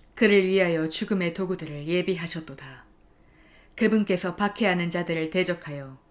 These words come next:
자신의 화살들을 정하시는도다. 보라, 그가 죄악으로 상고를 치르고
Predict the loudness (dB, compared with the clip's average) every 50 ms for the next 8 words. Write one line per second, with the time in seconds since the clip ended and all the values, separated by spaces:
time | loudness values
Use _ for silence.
0 | _ _ _ _ -6 0 0 2 2 2 0 0 0 -2 -2 -2 -4 -2 -2 -2
1 | -4 -4 -4 -4 -4 -4 -4 -4 -4 -4 -2 -2 -2 -2 -4 -6 -8 -10 -10 -14
2 | -14 -16 -16 -18 -20 -20 _ _ _ _ _ _ _ _ _ _ _ _ -4 -2
3 | -2 -2 -2 -6 -10 -16 -20 _ _ _ _ _ _ -20 -20 -20 -20 -20 -10 -2
4 | 2 2 4 4 4 2 2 2 4 4 4 4 2 0 -4 -4 -4 -6 -4 -2
5 | -2 0 -2 -2 -4 -4 -4 -4 -6 -4 -4 -6 -8 -10 -14 -16 -16